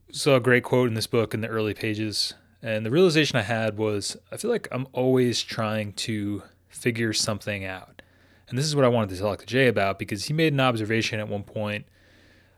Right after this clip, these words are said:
uh, when I was telling him about different books I've read and things like that, and something to the effect of, "It seems like you're always trying to figure something out or figure something out of the world, or that's just how you, you know, move through the world and make sense of the world."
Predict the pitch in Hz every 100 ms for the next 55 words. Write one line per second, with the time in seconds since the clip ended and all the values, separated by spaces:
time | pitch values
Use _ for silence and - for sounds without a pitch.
0 | _ 101 101 98 98 101 98 92 113 107
1 | 98 110 101 98 95 107 101 92 120 120
2 | 107 113 107 104 101 104 107 98 92 -
3 | 143 139 135 113 101 92 _ _ _ _
4 | _ - 185 165 139 117 127 117 123 113
5 | 107 101 85 - - 123 113 110 110 107
6 | - 113 98 - 120 104 98 113 104 110
7 | 127 127 113 - - 110 104 110 104 101
8 | 98 104 120 127 120 113 101 101 - 107
9 | - 107 104 104 104 104 101 - - -
10 | - - - _ 127 123 127 117 131 113
11 | 107 113 110 107 101 95 - 101 107 98
12 | 104 101 95